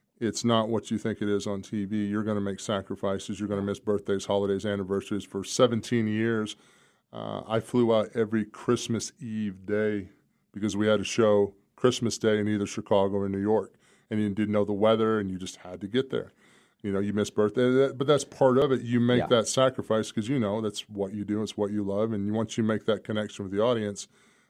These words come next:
Speaker 1: uh, you'll do whatever it takes to give them the best show you can.
Speaker 2: Life on the road, right? It, it's
Speaker 1: Yeah,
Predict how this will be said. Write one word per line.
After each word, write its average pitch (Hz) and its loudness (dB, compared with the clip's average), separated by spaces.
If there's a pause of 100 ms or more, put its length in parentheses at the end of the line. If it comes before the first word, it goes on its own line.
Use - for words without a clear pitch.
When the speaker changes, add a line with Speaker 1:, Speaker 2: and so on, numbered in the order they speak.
(140)
Speaker 1:
uh, 104 -18
you'll 107 -2
do 110 2
whatever 107 2
it 101 -2
takes 113 -2
to 92 -10
give 104 -4
them 101 -4
the 98 -4
best 98 -4
show 101 -6
you 98 -6
can. 117 -12 (240)
Speaker 2:
Life 175 4
on 113 2
the 85 -2
road, 92 2
right? 92 2
It, 98 0
it's - -8 (300)
Speaker 1:
Yeah, - 8